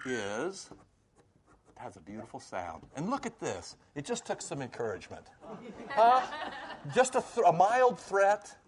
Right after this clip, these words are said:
and now comes to life. "Our Father who art in heaven, hallowed be your name." So you're my Father, you care about me, you're right here, you're not distant, you're holy, I'm not. You know what I need?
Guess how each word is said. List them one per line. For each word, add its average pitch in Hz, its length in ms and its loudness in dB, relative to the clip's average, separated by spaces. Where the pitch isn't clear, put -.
and 156 180 0
now 180 440 6
comes - 280 0
to 175 140 0
life. 113 540 6
"Our 190 200 12
Father 190 320 10
who 165 180 2
art 156 200 6
in 170 80 -8
heaven, 160 240 0
hallowed 156 400 0
be 165 100 -8
your 156 140 -4
name." 120 220 -2
So 139 260 -2
you're 190 200 2
my 214 200 6
Father, 151 360 6
you 165 160 -4
care 180 220 0
about 147 300 4
me, 151 100 -2
you're 160 220 0
right 180 220 4
here, 175 200 -2
you're 151 140 -2
not 156 240 2
distant, 143 360 -4
you're 190 160 4
holy, 185 420 4
I'm 160 220 2
not. 160 240 6
You 185 80 4
know 220 60 8
what 220 160 8
I 202 120 4
need? 208 280 2